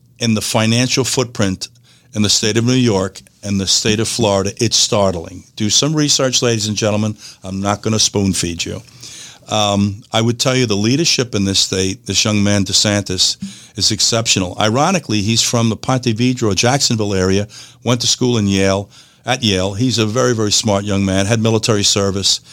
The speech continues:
You know, he just has a very simple, commonsensical approach to problem solving, which is absent today because we're worried about politics, as I mentioned earlier, and,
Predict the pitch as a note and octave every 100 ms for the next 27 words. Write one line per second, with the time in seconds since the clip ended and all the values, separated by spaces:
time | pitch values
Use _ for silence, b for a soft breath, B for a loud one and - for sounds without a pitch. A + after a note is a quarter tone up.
0 | B B B B B F3+ F#3 E3 E3+ F3+
1 | - E3+ D3+ C#3+ E3 D#3 - C#3 C#3 C#3+
2 | - C3+ C3+ - C3 C3 - B2+ B2 -
3 | G2+ G2 - - F#3+ F#3+ B2+ - F#2 F2+
4 | G2 G#2+ C3+ A#2 A2 G#2 - F#2+ F2+ F#2
5 | F#2 A#2 C#3+ F3 E3 F3 D#3 D#3 C3+ B2+
6 | A#2+ A#2 B B B - A2+ A2+ A2+ -
7 | A2+ - G#2+ G2+ G#2 G2+ G#2+ G#2+ G2+ G#2
8 | G#2 G#2 G#2 G2+ G#2 G2+